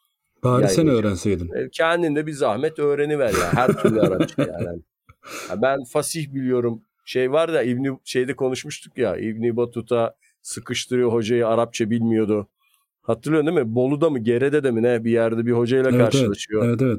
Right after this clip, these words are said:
Speaker 2: İşte ben, e, Farsça bi-, Farsça biliyor adam. "Ben
Speaker 1: Hı hı.
Speaker 2: eski Arapça biliyorum. Bunun dediklerini anlamadım." diyordu. Tam böyle hani, "Madem
Speaker 1: Hı.
Speaker 2: hocasın git şu Arap'la konuş," diyorlar da imam konuşamıyor ya. Aynı hikaye.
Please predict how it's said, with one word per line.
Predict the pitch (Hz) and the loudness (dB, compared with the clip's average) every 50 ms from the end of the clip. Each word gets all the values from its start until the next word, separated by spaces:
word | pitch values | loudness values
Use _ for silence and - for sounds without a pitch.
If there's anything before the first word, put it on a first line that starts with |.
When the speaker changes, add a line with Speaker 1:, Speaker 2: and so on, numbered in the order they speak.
| - - | -6 -10
Speaker 2:
İşte | - - 135 143 | -12 -6 -2 0
ben, | 147 143 147 139 | 0 0 0 0
e, | 139 139 143 139 127 | 0 0 0 0 -2
Farsça | 123 151 151 151 - - - 147 131 123 | 0 0 0 0 0 -2 -2 -2 -2 -2
bi-, | 123 127 - - 120 | -2 -4 -6 -8 -12
Farsça | - - 131 135 131 113 - 127 110 | -4 -2 0 0 0 -2 -2 -2 -2
biliyor | 107 98 101 101 95 | -2 -2 0 0 0
adam. | 95 131 185 214 214 _ _ _ _ _ _ - | 2 0 0 -2 -2 _ _ _ _ _ _ 0
"Ben | 147 175 180 | 0 2 2
Speaker 1:
Hı | - | 2
hı. | |
Speaker 2:
eski | 120 131 147 - 208 202 | 2 2 2 2 2 2
Arapça | 190 185 180 160 - - - 151 135 | 2 2 2 0 -2 -2 -4 -2 -2
biliyorum. | 135 131 131 127 123 123 123 123 | -2 0 0 2 2 2 0 0
Bunun | 139 151 151 151 147 | 0 0 0 0 0
dediklerini | 151 139 147 - - 147 151 151 156 151 151 | 0 0 -2 -4 0 0 2 2 2 2 2
anlamadım." | 147 147 143 151 151 160 156 143 135 123 120 | 2 0 0 0 0 2 0 0 0 -4 -2
diyordu. | 110 117 113 104 110 - | -2 -2 -4 -4 -4 -2
Tam | 139 139 143 143 139 | -2 -2 0 0 0
böyle | 135 131 131 | 0 0 2
hani, | 127 131 127 | 2 0 2
"Madem | 120 127 139 143 147 147 113 107 | 2 2 2 4 4 4 4 4
Speaker 1:
Hı. | |
Speaker 2:
hocasın | 147 147 151 165 - - 143 131 127 | 4 2 0 -2 -4 -2 -4 -4 -4
git | 139 143 _ - | -4 -6 _ -10
şu | - - 139 135 127 - | -12 -6 -4 -2 0 0
Arap'la | 127 127 139 135 _ - 139 131 | 0 0 0 -2 _ -4 -6 -4
konuş," | - 135 139 147 147 - - | -4 -4 -4 -4 -6 -10 -6
diyorlar | 135 135 131 127 123 123 123 | -4 -2 0 0 0 0 0
da | 123 127 117 | 0 -2 -2
imam | 117 131 123 131 123 120 | -2 -2 -2 -2 -2 -2
konuşamıyor | - 131 123 120 - - 170 180 160 139 | -6 -8 -8 -8 -4 -4 -4 -2 0 -2
ya. | 117 95 90 _ _ _ _ _ _ _ _ _ _ _ 139 - - - - _ _ _ _ _ - | -2 -2 -6 _ _ _ _ _ _ _ _ _ _ _ -18 -12 -12 -12 -14 _ _ _ _ _ -8
Aynı | - 117 131 135 135 127 | -4 -2 0 0 0 -2
hikaye. | 123 110 - 101 95 85 78 76 73 | -4 -6 -6 -6 -6 -6 -6 -10 -12